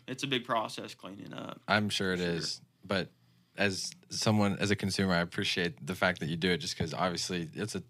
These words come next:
Speaker 2: that's a, like, it's a
Speaker 1: Oh,
Speaker 2: big
Speaker 1: yeah.
Speaker 2: task. I'm sure you get just a ton of stuff in here,
Speaker 1: Yeah.
Speaker 2: so.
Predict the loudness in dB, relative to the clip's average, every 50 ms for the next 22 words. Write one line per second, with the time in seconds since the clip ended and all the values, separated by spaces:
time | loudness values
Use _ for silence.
0 | _ _ _ _ -6 -2 -2 -2 -2 -4 -8 -4 -2 -2 -2 -2 -4 _ -10 -6
1 | -2 4 6 6 6 6 6 6 8 8 8 8 6 4 2 0 0 2 2 2
2 | 2 2 2 0 0 0 0 -4 -4 -4 -2 0 0 0 0 0 -2 -4 -4 -4
3 | -4 -4 -4 -2 -2 -2 -2 -2 -4 -6 -8